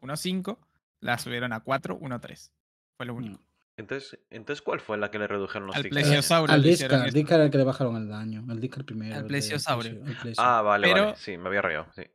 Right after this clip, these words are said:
Speaker 1: recordemos que el ser humano es el único que se tropieza dos veces con la misma piedra. Van a hacerle
Speaker 3: Ya.
Speaker 1: lo mismo que al Plesio, van a matar el deck <laughs> otra vez con la misma
Speaker 2: <laughs>
Speaker 1: nerfeo.
Speaker 2: Posiblemente.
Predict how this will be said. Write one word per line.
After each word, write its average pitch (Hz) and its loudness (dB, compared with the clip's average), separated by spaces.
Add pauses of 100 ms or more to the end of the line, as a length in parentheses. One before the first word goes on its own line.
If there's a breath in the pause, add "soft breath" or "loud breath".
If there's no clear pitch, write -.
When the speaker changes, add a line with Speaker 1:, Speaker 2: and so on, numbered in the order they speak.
Speaker 1:
recordemos 165 2
que 180 4
el 180 2
ser 165 0
humano 170 0
es - -2
el 165 -4
único 170 -4
que 175 -2
se 160 -2
tropieza 143 4
dos 147 2
veces 143 0
con 160 -2
la 139 0
misma 143 2
piedra. 123 0 (320 soft breath)
Van 151 4
a 160 4
hacerle 156 4
Speaker 3:
Ya. 131 0
Speaker 1:
lo 127 -2
mismo 165 2
que 214 4
al 214 4
Plesio, 220 2
van 139 2
a 123 -2
matar 139 4
el 233 6
deck 233 6
<laughs> - 0
otra 175 6
vez 220 4
con 143 -2
la 123 0
misma 220 4
Speaker 2:
<laughs> - -
Speaker 1:
nerfeo. 226 0
Speaker 2:
Posiblemente. 120 2